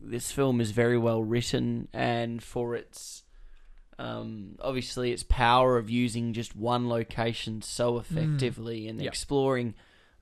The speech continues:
Speaker 1: literally every facet, every, every window, every apartment, and,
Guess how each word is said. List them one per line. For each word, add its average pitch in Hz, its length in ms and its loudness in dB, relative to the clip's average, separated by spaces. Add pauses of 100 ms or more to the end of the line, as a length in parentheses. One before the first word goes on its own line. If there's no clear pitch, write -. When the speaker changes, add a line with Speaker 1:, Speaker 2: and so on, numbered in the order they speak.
(120)
Speaker 1:
literally 139 800 2
every 117 880 2 (220)
facet, - 1080 -2
every, 123 560 -2 (460)
every 123 320 0
window, 117 720 4
every 117 480 -2
apartment, 117 1120 2 (160)
and, 113 580 -8